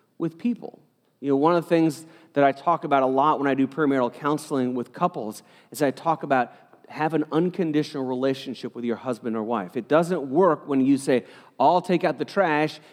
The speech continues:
if you do the laundry. I'll meet your romantic needs if you meet my sexual needs. I will do this if you do that." I say to couples all the time, that doesn't work.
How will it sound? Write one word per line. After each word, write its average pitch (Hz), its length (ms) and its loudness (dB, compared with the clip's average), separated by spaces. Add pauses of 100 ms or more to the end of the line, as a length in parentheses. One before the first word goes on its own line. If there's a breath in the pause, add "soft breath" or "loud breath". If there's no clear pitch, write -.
(120)
if 139 240 -2
you 143 120 0
do 135 120 2
the 131 100 0
laundry. 127 640 -2
I'll 143 180 4
meet 165 360 2
your 147 200 4
romantic 160 520 2
needs 160 280 4
if 131 140 -4
you 147 140 4
meet 143 180 4
my 135 160 -2
sexual 135 400 -2
needs. 101 320 -6
I 156 180 0
will 165 140 2
do 156 120 4
this 156 280 2
if 131 80 -14
you 139 100 0
do 135 140 2
that." 123 340 0 (400 loud breath)
I 147 240 -4
say 147 240 -2
to 131 100 -2
couples 131 440 -6
all 127 140 -2
the 117 120 -6
time, 127 180 -10
that 131 220 -4
doesn't 120 460 -4
work. 131 440 -10